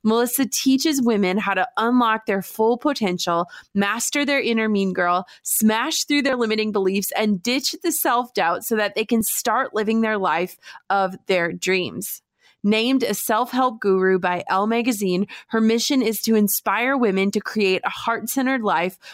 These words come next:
one that is wildly wealthy, fabulously healthy, and bursting with love. I firmly believe that you need to trust yourself wholeheartedly while chasing your dreams. If you can't bet on yourself, how can you expect others to?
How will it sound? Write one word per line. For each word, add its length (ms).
one 260
that 120
is 160
wildly 640
wealthy, 640
fabulously 640
healthy, 560
and 220
bursting 580
with 300
love. 440
I 160
firmly 480
believe 360
that 120
you 100
need 180
to 100
trust 420
yourself 400
wholeheartedly 840
while 200
chasing 420
your 140
dreams. 500
If 160
you 240
can't 400
bet 160
on 180
yourself, 680
how 220
can 200
you 100
expect 480
others 380
to? 240